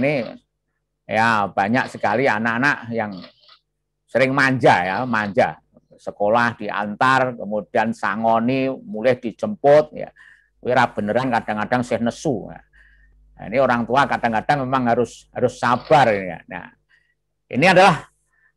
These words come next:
eh, wilayah pengabdian di wilayah yang lebih luas, kita wajib punya karya yang berguna bagi masyarakat. Ingat hadis Nabi, "Khairun nas anfa'u linnas." Sebaik-baik manusia adalah orang yang paling baik, eh, bermanfaat bagi sesamanya.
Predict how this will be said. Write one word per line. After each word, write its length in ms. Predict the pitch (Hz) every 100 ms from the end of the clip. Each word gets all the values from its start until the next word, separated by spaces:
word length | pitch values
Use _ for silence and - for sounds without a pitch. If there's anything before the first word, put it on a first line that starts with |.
| -
eh, 160 | 147
wilayah 400 | 151 170 196 202
pengabdian 480 | 185 185 165 - 190
di 80 | 185
wilayah 320 | 165 165 156
yang 80 | 151
lebih 240 | 151 -
luas, 400 | 147 151 175 226
kita 320 | - 151 160
wajib 400 | 151 143 - 180
punya 240 | 156 156 143
karya 400 | 139 143 - 160
yang 80 | 131
berguna 400 | 123 135 151 170
bagi 320 | - 127 143
masyarakat. 960 | 139 127 127 123 120 120 95 - _
Ingat 240 | 117 143 180 139
hadis 240 | 127 120
Nabi, 560 | 127 117 160 196 311 - _ _ _ _ _ _ _
"Khairun 400 | 135 147 131 131
nas 240 | 170 214
anfa'u 480 | 147 139 131 120 143 139
linnas." 640 | 120 101 - - - -
Sebaik-baik 640 | 120 - 151 190 160 160 156
manusia 480 | 151 147 - 175
adalah 320 | 139 127 135 135
orang 240 | 127 131
yang 240 | 123 123
paling 320 | 123 117 147 143 _ _
baik, 320 | 107 131 160 _ -
eh, 120 | 117
bermanfaat 640 | - 120 123 120 131 147 -
bagi 240 | - 135
sesamanya. 720 | 123 - 110 107 107 113 92